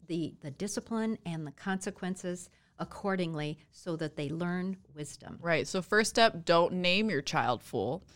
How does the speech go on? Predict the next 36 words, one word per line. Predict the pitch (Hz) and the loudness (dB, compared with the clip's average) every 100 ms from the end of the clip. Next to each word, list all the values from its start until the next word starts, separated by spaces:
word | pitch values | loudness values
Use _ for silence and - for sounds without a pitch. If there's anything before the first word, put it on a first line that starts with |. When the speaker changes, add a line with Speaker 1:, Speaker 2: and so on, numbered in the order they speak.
| _ _ - - | _ _ -2 6
Speaker 1:
That | 262 254 | 6 8
would | 175 | 6
be | |
Speaker 2:
Second, | 170 233 | 8 6
Speaker 1:
a | |
good | 180 156 | 6 2
one. | 135 127 | 4 8
Speaker 2:
discipline | 254 262 226 190 190 170 170 | 8 10 6 10 10 10 8
them. | 165 156 160 156 | 6 6 4 2
Love | 190 190 202 226 | 6 10 10 10
Speaker 1:
Yes. | 190 | 10
Speaker 2:
that. | 170 156 156 | 10 10 8
<laughs> | |
Right | 233 269 | 8 8
from | 339 311 | 8 6
scripture, | - 302 233 - | 8 8 8 8
y'all. | 165 160 160 | 8 10 10
Speaker 1:
Yeah, | 175 147 - | 8 4 -2
yeah, | 175 175 151 127 - | -2 2 2 0 -8
it's | 180 180 | -8 -8
so | - 180 | -6 -4
true. | 180 175 156 135 - _ _ _ _ _ _ - | -4 -4 -4 -4 -10 _ _ _ _ _ _ -4
Another | 233 285 330 | 0 2 2
thing, | 262 233 226 - - - - | 2 0 -2 -6 -12 -12 -6
another | 208 208 214 208 | -2 0 0 0
way | 190 | 0
the | 180 170 | 0 -4
fool | - 202 185 | -4 -2 -2
is | 175 - | -2 -6
described | 165 - 165 156 175 - | -10 -2 0 0 -2 -4
is | 180 170 - | -2 -2 -4
unrighteous | 190 208 190 175 180 - - - | -4 -2 -2 -4 -4 -10 -12 -8
in | 170 | -8
Proverbs | - 175 175 175 165 - | -8 -8 -4 -4 -6 -10
fourteen | 175 - - 180 170 | -10 -12 -8 -6 -6
nine. | 160 156 151 143 | -6 -6 -6 -8